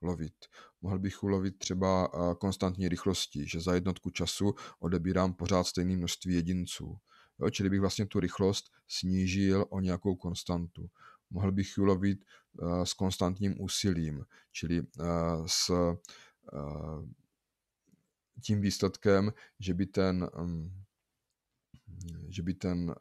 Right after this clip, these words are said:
člen, který snižuje tu rychlost, byl ne konstantní, ale úměrný velikosti té populace.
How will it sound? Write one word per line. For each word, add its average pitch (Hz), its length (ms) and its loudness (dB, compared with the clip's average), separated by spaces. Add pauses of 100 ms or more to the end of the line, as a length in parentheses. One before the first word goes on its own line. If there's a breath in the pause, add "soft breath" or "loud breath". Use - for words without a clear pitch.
(160)
člen, 104 300 0
který 104 400 2
snižuje 101 440 2
tu 101 140 -2
rychlost, 95 680 0 (320 loud breath)
byl 98 340 4
ne 104 180 2
konstantní, 98 960 0
ale 95 400 2
úměrný 98 600 4
velikosti 92 500 -2
té 95 140 0
populace. 82 640 -4